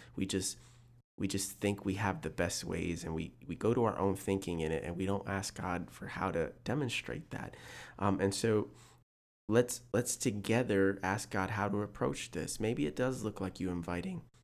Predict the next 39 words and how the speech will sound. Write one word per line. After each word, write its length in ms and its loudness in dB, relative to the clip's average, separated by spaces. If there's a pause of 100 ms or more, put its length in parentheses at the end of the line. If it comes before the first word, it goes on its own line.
(560)
the, 220 2 (180)
those 300 4
that 120 2
have 220 0
those 200 0
inclinations 680 -2
to 120 -4
dinner 360 -2
over 200 -4
to 140 -6
your 120 -2
house. 360 -2 (300)
Maybe 200 -2
it 80 -4
means 200 -2
going 240 0
out 160 -2
with 120 -6
them, 180 -2
hanging 260 2
out 160 0
with 140 -6
them, 220 -2 (340)
um, 280 2 (280)
just 160 -2
showing 340 4
them 140 4
love, 240 4
showing 320 0
them 160 0
Jesus, 540 0 (420)
asking 380 4
God 260 2
to, 80 2
by 220 4
the 80 0
power 420 2
of 100 -2
Hol-, 280 -2